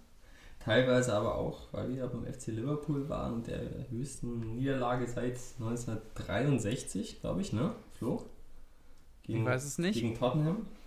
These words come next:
Speaker 1: ja, ich glaube, so war's. Äh, teilweise aber auch, äh, geht es auch um, um hohe Ergebnisse und um viele Tore. Und da möchte ich zuallererst beginnen, wenn ihr bereit seid.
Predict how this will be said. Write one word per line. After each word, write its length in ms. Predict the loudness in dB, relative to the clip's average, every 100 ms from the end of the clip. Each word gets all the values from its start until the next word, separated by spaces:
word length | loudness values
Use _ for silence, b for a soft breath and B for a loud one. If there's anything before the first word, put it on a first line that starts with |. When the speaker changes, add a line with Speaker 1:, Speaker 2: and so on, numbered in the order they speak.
| -4
Speaker 1:
ja, 240 | 0 0
ich 60 | -2
glaube, 260 | -2 0
so 140 | 2 2
war's. 380 | 2 0 -4 -14 b b b
Äh, 300 | 2 6 6 6
teilweise 320 | 4 4 4
aber 180 | 4 4
auch, 300 | 4 0 -6
äh, 340 | -6 0 2
geht 160 | 2 0
es 80 | 0
auch 160 | -2
um, 300 | 2 2 2
um 240 | 2 0 2
hohe 240 | 2 2
Ergebnisse 640 | 0 0 0 -2 -6 -10 -10 -10 0
und 100 | 2
um 100 | 2
viele 320 | 4 4 4
Tore. 400 | 4 0 0 -8 -10 -10 -6 b b b b b b
Und 380 | 0 2 2 0 -6 -10 -14 -16 -16 -18 -16 -14 -10 -2
da 60 |
möchte 320 | 2 2 4
ich 220 | 2 2 -2
zuallererst 800 | 0 4 4 6 6 4 0 2
beginnen, 520 | 4 4 4 4 4
wenn 140 | 4 4
ihr 100 | 4
bereit 360 | 4 6 6
seid. 360 | 6 4 2